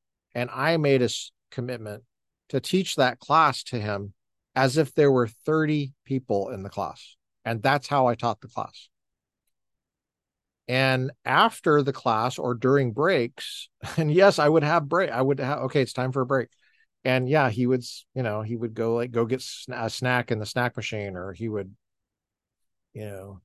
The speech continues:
and then we would maybe chat a little bit about the election or, or whatever. And then I would go back to lecturing, and I would give him quizzes.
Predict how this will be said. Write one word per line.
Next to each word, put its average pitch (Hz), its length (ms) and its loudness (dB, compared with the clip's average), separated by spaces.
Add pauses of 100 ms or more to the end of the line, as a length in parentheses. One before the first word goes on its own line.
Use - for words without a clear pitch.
(320)
and 110 160 -4
then 120 100 0
we 123 140 0
would 117 180 0
maybe 113 260 0
chat 113 380 -2
a 123 60 -4
little 113 240 0
bit 107 120 -4
about 104 260 -6
the 117 80 -6
election 104 580 -6
or, 87 300 -16
or 175 220 -14
whatever. 110 520 -10
And 117 160 -12
then 113 80 -6
I 123 80 -2
would 123 100 -4
go 120 80 -4
back 120 260 -4
to 123 80 -10
lecturing, 120 560 -6
and 92 80 -14
I 101 60 -10
would 139 140 -8
give 139 180 0
him 147 260 -2
quizzes. 143 600 0